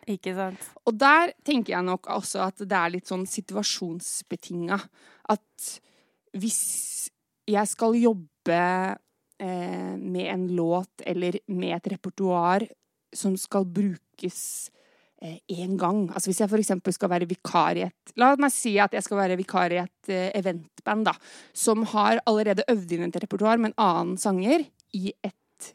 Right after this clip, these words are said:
Speaker 2: visst, eh, eh, i en viss toneart, eller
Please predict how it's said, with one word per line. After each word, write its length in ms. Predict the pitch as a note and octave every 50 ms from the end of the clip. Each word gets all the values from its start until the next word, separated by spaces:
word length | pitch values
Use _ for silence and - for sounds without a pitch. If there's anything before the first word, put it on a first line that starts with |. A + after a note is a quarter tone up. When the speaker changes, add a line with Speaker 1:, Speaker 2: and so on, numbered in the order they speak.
| A#3+ F3+
Speaker 2:
visst, 540 | F3 F#3+ F#3 - - - - - _ _ -
eh, 320 | G3 F#3 F3 F3 F3 E3+ E3 E3+ F3 E3+ F3 - _ _ - - _ _ _ _ _ _ _ _ -
eh, 520 | - F3 F3 E3+ E3 E3 F3 - - - -
i 140 | - - G3
en 140 | G3+ F#3+ G3 F#3 - - F#3+
viss 180 | F#3 G3 F#3+ - -
toneart, 420 | G#3+ F#3+ E3 E3+ - E3+ - A3
eller 280 | G3+ G3+ F#3 F3 F3+ F3+